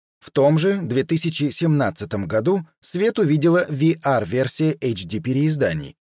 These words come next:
Для шлемов виртуальной реальности эти игры перенесли на обновлённый Sirius Engine. Помимо этого, в них стала возможна стрельба с двух рук из любых пушек,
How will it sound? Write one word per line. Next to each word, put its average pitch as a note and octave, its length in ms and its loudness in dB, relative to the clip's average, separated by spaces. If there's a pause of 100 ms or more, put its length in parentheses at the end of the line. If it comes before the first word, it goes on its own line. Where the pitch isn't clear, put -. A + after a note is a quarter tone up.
(140)
Для C3 320 2
шлемов B2+ 480 0
виртуальной A#2+ 560 0
реальности B2 640 0
эти F#3+ 240 -2
игры D3 400 2
перенесли C3+ 720 0
на D#3+ 160 2
обновлённый A#2+ 800 0
Sirius G2+ 500 -4
Engine. D#2+ 380 -6 (400)
Помимо C#3 460 2
этого, D#3 400 0 (240)
в C#3 100 0
них G#3 220 0
стала E3 260 4
возможна C3 540 2
стрельба A#2+ 500 0
с F#2+ 60 -4
двух G#2+ 280 -6
рук B2+ 280 -2
из A#2 160 -4
любых G2+ 400 -4
пушек, D#3+ 440 -6